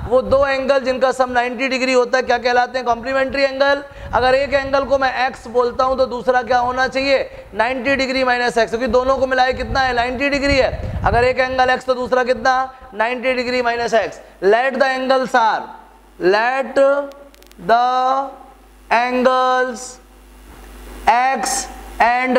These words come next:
ninety degree minus x are two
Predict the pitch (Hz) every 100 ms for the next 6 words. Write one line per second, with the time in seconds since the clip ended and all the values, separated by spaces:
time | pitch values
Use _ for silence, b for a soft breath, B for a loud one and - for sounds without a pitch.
0 | 226 233 240 247 226 269 247 247 247 254
1 | 240 233 233 233 - 233 226 226 233 -
2 | - - - - 214 226 226 226 220 220
3 | - - - - - 294 302